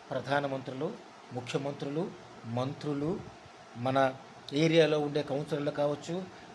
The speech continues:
నియోజకవర్గాల వరకు ఎమ్మెల్యేలు కావచ్చు, ఎవరైనా కావచ్చు, ప్రభుత్వానికి సంబంధించిన ప్రతి ఒక్కరు కూడా పని చేసేవారై ఉండాలని నేను కోరుకుంటున్నాను.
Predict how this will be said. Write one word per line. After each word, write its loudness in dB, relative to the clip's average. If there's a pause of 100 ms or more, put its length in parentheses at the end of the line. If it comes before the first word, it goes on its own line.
నియోజకవర్గాల 4
వరకు 4
ఎమ్మెల్యేలు 4
కావచ్చు, -2 (120)
ఎవరైనా 2
కావచ్చు, -6 (560)
ప్రభుత్వానికి 4
సంబంధించిన 0
ప్రతి -2 (120)
ఒక్కరు 2
కూడా -2 (220)
పని 6
చేసేవారై 2
ఉండాలని -6 (480)
నేను -6
కోరుకుంటున్నాను. 2